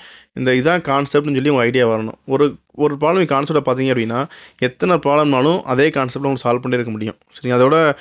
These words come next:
வெளி ம-, டயக்ராம் தான் மாறுமே தவிர, உள்ள கான்செப்ட்ஸ் எல்லாம் ஒரே மாதிரி தான் இருக்கும். அப்புறம் அந்த அஞ்சு யூனிட்டுக்குரிய லெக்சர் நோட்ஸ் வந்து நம்ம YouTube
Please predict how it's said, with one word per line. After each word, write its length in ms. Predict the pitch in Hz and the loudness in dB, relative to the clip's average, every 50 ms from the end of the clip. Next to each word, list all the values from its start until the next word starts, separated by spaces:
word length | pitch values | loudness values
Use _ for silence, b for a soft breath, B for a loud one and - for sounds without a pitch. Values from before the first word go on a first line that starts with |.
| B B B B B | B B B B B
வெளி 200 | 135 139 160 170 | 0 2 2 2
ம-, 60 | 160 - | 0 -2
டயக்ராம் 680 | - - 143 143 139 131 123 123 131 143 151 147 143 135 | -4 -2 -2 0 0 2 2 2 4 4 2 2 2 2
தான் 200 | 135 143 135 123 | 2 2 2 2
மாறுமே 280 | 120 120 123 123 120 | 0 0 0 0 -2
தவிர, 300 | 117 120 117 120 147 170 | 0 0 2 2 2 2
உள்ள 220 | 156 135 143 156 156 | 0 0 2 2 0
கான்செப்ட்ஸ் 460 | 143 - 127 123 123 135 131 120 - | 0 0 -2 -4 -2 -4 -6 -6 -6
எல்லாம் 220 | 123 127 151 160 | -6 -4 -4 -2
ஒரே 160 | 139 120 120 120 | -2 0 -2 -2
மாதிரி 180 | 120 117 113 | -4 -6 -6
தான் 100 | 113 113 | -6 -6
இருக்கும். 280 | 113 117 - 123 123 - B B B B B B B B B | -6 -8 -8 -10 -12 -12 B B B B B B B B B
அப்புறம் 320 | B 135 135 156 170 170 | B -6 -2 0 0 0
அந்த 180 | 160 151 135 127 | 0 2 0 0
அஞ்சு 260 | 123 135 160 165 175 | 0 0 0 0 2
யூனிட்டுக்குரிய 800 | 170 160 160 170 175 170 165 160 151 143 135 135 135 160 190 190 | 2 4 4 2 2 0 0 -2 -2 -2 -2 0 2 0 0 0
லெக்சர் 340 | 160 127 - - - 160 147 | -2 -4 -4 -4 -4 -2 0
நோட்ஸ் 180 | 135 131 - | -2 -2 -4
வந்து 360 | 127 120 120 127 160 180 - | -6 -8 -6 -4 -4 -4 -4
நம்ம 280 | - 123 123 123 127 127 | -4 -4 -4 -2 0 0
YouTube 300 | 127 131 143 143 151 139 | 0 0 0 0 -2 -2